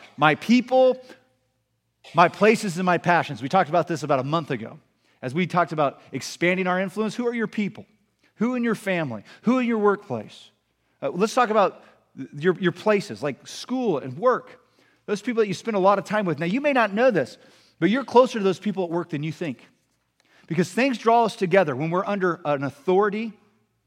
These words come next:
when we're under authority and we have struggles and problems together, that either breaks us or brings us together. And you don't know this,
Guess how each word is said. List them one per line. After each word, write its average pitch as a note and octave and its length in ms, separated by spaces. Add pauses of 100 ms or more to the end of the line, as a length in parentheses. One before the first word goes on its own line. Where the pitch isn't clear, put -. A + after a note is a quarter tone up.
(480)
when F3 140
we're A3+ 140
under A3 220
authority G#3 520
and C#3+ 160
we G3+ 300 (340)
have D#3+ 160
struggles G3+ 460
and B2+ 120
problems G3 420
together, A3+ 400 (920)
that G#3+ 140
either F3+ 180
breaks F3 380
us A#3 220 (380)
or D#3+ 120
brings D#3+ 260
us C#3+ 100
together. C#3 380 (720)
And E3+ 140
you A3 80
don't B3+ 220
know A3+ 180
this, - 420